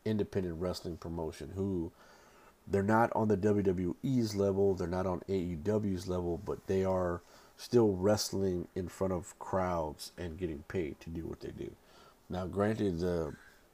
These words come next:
production <laughs> value may not be what it is, but a lot of those independent shows from back in the day, like a Ring of Honor, like an O V W, like an F C W, like Memphis Wrestling and all that stuff, you know, some of those wrestling promotions are still around.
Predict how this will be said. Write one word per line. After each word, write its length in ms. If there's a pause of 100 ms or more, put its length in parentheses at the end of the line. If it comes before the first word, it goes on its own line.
(560)
production 500
<laughs> 80
value 300
may 160
not 200
be 140
what 160
it 80
is, 360 (380)
but 140
a 60
lot 180
of 80
those 160
independent 460
shows 360
from 160
back 240
in 60
the 80
day, 240
like 400 (300)
a 80
Ring 240
of 120
Honor, 540 (400)
like 200
an 180
O 160
V 160
W, 480
like 340
an 100
F 200
C 160
W, 600 (140)
like 220
Memphis 440
Wrestling 640
and 160 (560)
all 220
that 140
stuff, 300
you 80
know, 100
some 240
of 60
those 160
wrestling 340
promotions 500
are 60
still 240
around. 380